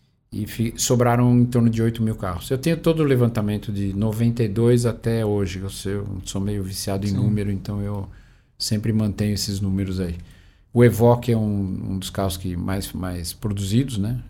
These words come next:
Speaker 1: No mundo inteiro, não só aqui.
Speaker 2: Entendi.
Speaker 1: Ele, ele normalmente é cinquenta por cento da, da, da, dos carros produzidos. E hoje o Freelander dois foi substituído pela Discovery Sport. A Discovery Sport tá passando o Evoque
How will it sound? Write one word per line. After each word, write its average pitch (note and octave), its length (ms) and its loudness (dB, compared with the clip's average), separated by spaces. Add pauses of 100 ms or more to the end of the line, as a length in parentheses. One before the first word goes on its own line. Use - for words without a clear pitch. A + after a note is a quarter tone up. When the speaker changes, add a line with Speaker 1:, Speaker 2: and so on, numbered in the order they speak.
(160)
Speaker 1:
No A#2 120 4
mundo A#2 320 8
inteiro, G#2 420 -2
não G2+ 240 -2
só - 160 -8
aqui. G#2+ 360 -6 (180)
Speaker 2:
Entendi. G#2+ 240 -10 (420)
Speaker 1:
Ele, G2+ 360 -2 (260)
ele G2+ 240 -6
normalmente G#2+ 500 -2
é G#2+ 40 -2
cinquenta A2 380 -2
por - 140 -8
cento G#2 320 -4
da, F#2 460 -8
da, G1+ 480 -8 (720)
da, F2 300 -6
dos F2+ 200 -6
carros G2 260 -2
produzidos. G#2 800 -2 (540)
E B2+ 100 6
hoje D3 360 8
o C#3+ 40 4
Freelander C3 480 4
dois B2+ 440 4
foi A#2+ 140 0
substituído A2 600 0
pela G#2+ 200 0
Discovery G#2 380 0
Sport. A#2+ 360 -2
A C3 40 2
Discovery A#2+ 320 0
Sport B2 360 0
tá B2+ 100 -2
passando A#2+ 440 0
o - 20 2
Evoque G2+ 380 -4